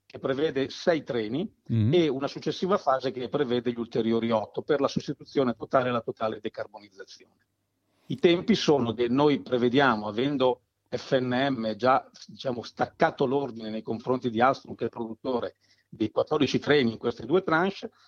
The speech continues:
Speaker 1: di avere i primi treni in esercizio commerciale all'inizio del duemilaventiquattro.
Speaker 2: Sono treni tra l'altro già sperimentati.
Speaker 1: Sì, Alstom è il produttore che ha sviluppato di più, diciamo, la tecnologia a idrogeno.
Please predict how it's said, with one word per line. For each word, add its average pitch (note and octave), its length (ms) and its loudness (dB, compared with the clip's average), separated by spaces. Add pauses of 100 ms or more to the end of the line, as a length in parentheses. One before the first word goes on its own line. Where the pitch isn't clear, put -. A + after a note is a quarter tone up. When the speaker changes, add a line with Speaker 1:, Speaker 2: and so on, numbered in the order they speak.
Speaker 1:
di C3+ 120 -2
avere C#3 300 2
i C3+ 140 -2
primi D3 360 -4
treni F3 340 0
in D#3+ 40 -6
esercizio C3+ 460 -4
commerciale C#3 640 -2
all'inizio C3 380 -2
del A#2+ 100 -2
duemilaventiquattro. G#2 960 -12 (560)
Speaker 2:
Sono A#3 300 2
treni G3+ 260 4
tra C3 140 2
l'altro E3 180 4
già C3 140 4
sperimentati. A2+ 920 2 (720)
Speaker 1:
Sì, E3+ 240 2
Alstom D#3+ 460 2
è C3+ 60 2
il C3+ 80 -2
produttore D3 500 -4
che C#3+ 140 -4
ha B2+ 40 -2
sviluppato C3+ 540 -2
di C3 140 -6
più, D#3 240 0
diciamo, A#2 400 -2
la A#2+ 80 0
tecnologia A#2 460 -6
a - 20 -2
idrogeno. A2+ 640 -4